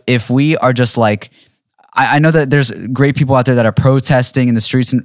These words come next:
stuff, but I know some people personally that that's all that they do. And then they are s-, struggling at their work and, or finding a job, and they're not, like, able to even help themselves. And that's not, that's not really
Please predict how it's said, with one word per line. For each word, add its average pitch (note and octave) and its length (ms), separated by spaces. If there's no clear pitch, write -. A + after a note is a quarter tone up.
stuff, B2+ 260
but B2+ 140
I B2+ 80
know C3+ 320
some F3 200
people C#3+ 300
personally D#3 480
that B2+ 300
that's C3 260
all C3 280
that C3 180
they A#2+ 120
do. A#2 380
And B2+ 140
then B2+ 240
they B2+ 200
are B2 480
s-, - 80
struggling C#3+ 760
at A2+ 420
their A2+ 440
work G#2+ 580
and, G#2 260
or A#2 180
finding A#2 460
a A#2 80
job, G#2+ 460
and G#2+ 180
they're A2+ 100
not, A#2 240
like, G#2 300
able B2 280
to - 120
even B2 200
help A#2+ 260
themselves. G#2 640
And B2+ 140
that's C3 240
not, D#3 200
that's B2+ 220
not D3 200
really C3 460